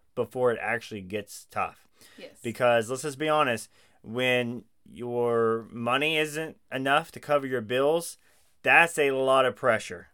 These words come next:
Speaker 1: And you're not gonna perform in your business adequately at first until, until you get things right. So, I, yeah, I, you're, you're better off forecasting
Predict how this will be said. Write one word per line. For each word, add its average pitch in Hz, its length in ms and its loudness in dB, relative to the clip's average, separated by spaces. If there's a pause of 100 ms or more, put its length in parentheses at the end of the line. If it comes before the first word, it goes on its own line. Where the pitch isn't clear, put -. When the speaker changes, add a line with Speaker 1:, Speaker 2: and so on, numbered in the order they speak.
(400)
Speaker 1:
And 110 640 -4 (120)
you're 120 300 0
not 135 320 2
gonna 131 200 -4
perform 127 640 -6 (180)
in 123 140 -8
your 113 120 -2
business 107 580 -8 (180)
adequately 120 560 -6
at - 120 -8
first 151 520 -8
until, 110 480 -8 (520)
until 117 180 -4
you 107 80 -8
get 107 260 -8
things 117 280 -6
right. 131 300 -2 (440)
So, 127 480 2 (140)
I, 156 180 4
yeah, 135 340 4 (180)
I, 123 100 -10
you're, 135 280 -4
you're 139 220 0
better 156 400 4
off 160 260 4 (160)
forecasting 110 840 -2